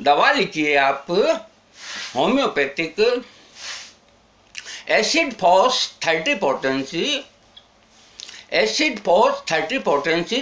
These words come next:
दिन में तीन बार, ये करीब एक महीना आप आराम से लें, ये टॉनिक भी होगा और आपकी बार बार पेशाब करने की प्रवृत्ति को रोकेगा।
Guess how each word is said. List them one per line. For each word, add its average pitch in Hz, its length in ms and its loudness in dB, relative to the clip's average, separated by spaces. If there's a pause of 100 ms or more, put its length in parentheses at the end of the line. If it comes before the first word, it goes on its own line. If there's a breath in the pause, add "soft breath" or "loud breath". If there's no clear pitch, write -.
दिन 151 200 0
में 175 300 -2
तीन 147 320 -2
बार, 151 400 0 (1400 loud breath)
ये 226 140 4
करीब 254 380 2
एक 190 240 4
महीना 185 340 2
आप 208 400 2
आराम 175 380 2
से 233 140 0
लें, 190 240 2
ये 247 200 4
टॉनिक 202 480 0
भी 262 100 0
होगा 233 520 2 (460 loud breath)
और 240 260 6
आपकी 190 560 -2
बार 175 380 2
बार 220 260 2 (100)
पेशाब 208 480 0
करने 190 340 2
की 247 260 -2 (420 loud breath)
प्रवृत्ति 190 440 0
को 240 180 2
रोकेगा। 220 760 2